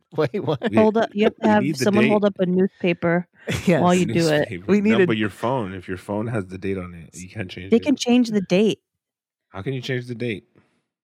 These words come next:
Speaker 3: In your settings. I used to
Speaker 2: Listen.
Speaker 3: change, dude, when I was in my real crackhead Candy Crush days,
Speaker 2: <clears throat>
Speaker 3: I would set the date or time ahead to get more lives.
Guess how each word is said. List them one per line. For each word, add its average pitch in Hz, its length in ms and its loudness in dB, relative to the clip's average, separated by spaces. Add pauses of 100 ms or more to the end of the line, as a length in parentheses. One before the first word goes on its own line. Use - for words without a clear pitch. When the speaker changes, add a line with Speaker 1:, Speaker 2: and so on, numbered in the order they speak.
(260)
Speaker 3:
In 349 140 4
your 359 100 4
settings. 202 800 0 (760)
I 262 60 6
used 311 160 2
to 339 60 2
Speaker 2:
Listen. - 80 -4
Speaker 3:
change, 269 300 2 (280)
dude, 233 180 2
when 196 140 0
I 220 100 2
was 262 140 2
in 247 100 2
my 202 80 4
real 185 320 2
crackhead 190 680 -2
Candy 185 340 2
Crush 220 300 0
days, 226 360 0 (240)
Speaker 2:
<clears throat> - 220 -20
Speaker 3:
I 202 80 4
would 220 220 4
set - 380 -2
the 190 120 2
date 175 560 2
or 180 140 2
time 185 500 0
ahead 170 600 -2 (540)
to 196 100 4
get 190 240 2
more 190 240 4
lives. 175 680 -4